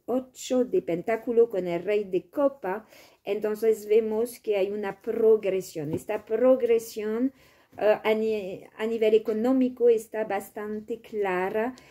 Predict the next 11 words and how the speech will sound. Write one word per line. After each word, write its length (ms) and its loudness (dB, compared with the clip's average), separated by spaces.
va 100 0
a 60 2
ser 280 -2
mejor, 520 0
supongo, 680 -2
que 160 -2
el 100 -2
mes 420 -4
de 280 2
septiembre 920 -2
por 340 4